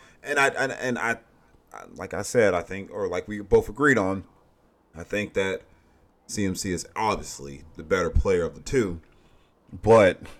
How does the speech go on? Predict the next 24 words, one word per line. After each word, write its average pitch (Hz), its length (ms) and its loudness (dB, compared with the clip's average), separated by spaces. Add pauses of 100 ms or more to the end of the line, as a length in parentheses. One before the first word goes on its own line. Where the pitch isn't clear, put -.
(2250)
if 107 260 6
he 123 160 -2
does 107 420 0
not 95 520 0
figure 92 520 0
out 82 220 -2
a 80 60 -6
way 73 560 -6 (260)
to - 140 -14
stay 85 340 -4
healthy, 78 440 -10
he 71 260 -20
is 71 100 -20
going 80 240 -10
to - 60 -14
end 82 180 -8
up 78 160 -12
on 69 180 -14
the - 80 -20
same 87 360 -8
path 80 320 -8
as 71 140 -20
Reggie 71 240 -16
Bush. - 320 -20